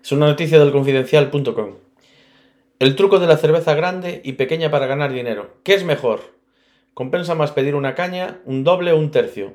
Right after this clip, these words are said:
Depende del establecimiento en que lo pidas, de la provincia en la que estés y de prestar atención a este tipo de prácticas. Si pensabas que la picaresca española era única, estás equivocado.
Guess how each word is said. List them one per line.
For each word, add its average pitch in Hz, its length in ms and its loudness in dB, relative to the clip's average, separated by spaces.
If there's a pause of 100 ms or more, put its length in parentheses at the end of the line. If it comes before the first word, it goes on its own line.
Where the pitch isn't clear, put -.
Depende 160 380 0
del 156 120 2
establecimiento 135 640 -6
en 135 60 -8
que 131 80 -6
lo 117 80 0
pidas, 98 400 -8 (220)
de 147 100 4
la 143 120 4
provincia 170 380 -2
en 165 60 2
la 151 80 2
que 139 80 -4
estés 190 400 -8
y 170 140 -4
de 160 140 4
prestar 160 680 0
atención 151 560 -6
a - 20 -10
este 151 160 -10
tipo 160 240 -10
de 135 80 -6
prácticas. - 540 -12 (3250)
Si 165 380 -6
pensabas 147 560 0
que 165 100 -2
la 151 140 2
picaresca 156 400 -2
española 120 640 -6
era 170 180 0
única, 180 360 -2
estás 160 260 -4
equivocado. 120 600 -6